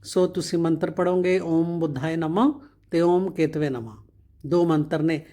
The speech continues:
ਇੱਕ ਮਾਲਾ ਉਹ ਕਰ ਲਈ, ਇੱਕ ਮਾਲਾ ਉਹ ਕਰ ਲਈ। ਹਰੇ ਰੰਗ ਦੀ ਚੀਜ਼ ਕੋਲ ਰੱਖਣੀ ਹੈ। ਕੋਈ ਕੱਪੜਾ ਪਾ ਲਓ, ਫਿਰ ਉਹੀ ਗੱਲ ਕਰਨ ਲੱਗੀ ਆ, ਰੁਮਾਲ ਜੇਬ 'ਚ ਰੱਖ ਲਓ, ਜੋ ਸੌਖਾ ਲੱਗਦਾ ਹੈ। ਰੋਜ਼ ਮੈਡੀਟੇਟ ਕਰੋ, ਬੈਠੋ ਦਸ ਮਿੰਟ ਇਕੱਲੇ ਕਿਤੇ ਕੋਣੇ 'ਚ।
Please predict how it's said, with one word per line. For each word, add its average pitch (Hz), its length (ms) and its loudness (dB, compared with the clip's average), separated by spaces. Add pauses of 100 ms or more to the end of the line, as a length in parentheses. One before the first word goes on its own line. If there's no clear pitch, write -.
(140)
ਇੱਕ 170 200 -4
ਮਾਲਾ 175 200 4
ਉਹ 190 120 4
ਕਰ 196 220 0
ਲਈ, 208 160 2
ਇੱਕ 165 280 -10
ਮਾਲਾ 147 220 -2
ਉਹ 156 180 -8
ਕਰ 147 180 -10
ਲਈ। 131 160 -12 (380)
ਹਰੇ 175 200 6
ਰੰਗ 185 160 2
ਦੀ 180 120 0
ਚੀਜ਼ 160 280 -2
ਕੋਲ 165 220 -2
ਰੱਖਣੀ 190 340 -4
ਹੈ। 202 120 -6 (320)
ਕੋਈ 160 120 2
ਕੱਪੜਾ 170 340 0
ਪਾ 175 180 2
ਲਓ, 185 120 2
ਫਿਰ 180 240 2
ਉਹੀ 180 180 2
ਗੱਲ 180 200 0
ਕਰਨ 175 220 -2
ਲੱਗੀ 180 220 0
ਆ, 180 60 2
ਰੁਮਾਲ 143 260 0
ਜੇਬ 151 200 -4
'ਚ 180 100 -8
ਰੱਖ 175 240 -6
ਲਓ, 170 220 -6 (220)
ਜੋ 233 140 4
ਸੌਖਾ 196 320 -2
ਲੱਗਦਾ 143 280 -4
ਹੈ। 139 80 -10 (380)
ਰੋਜ਼ 180 220 4
ਮੈਡੀਟੇਟ 170 440 0
ਕਰੋ, 185 260 2
ਬੈਠੋ 165 360 0
ਦਸ 160 260 -2
ਮਿੰਟ 160 260 -4
ਇਕੱਲੇ 170 600 2
ਕਿਤੇ 165 220 0
ਕੋਣੇ 156 320 2
'ਚ। - 160 -12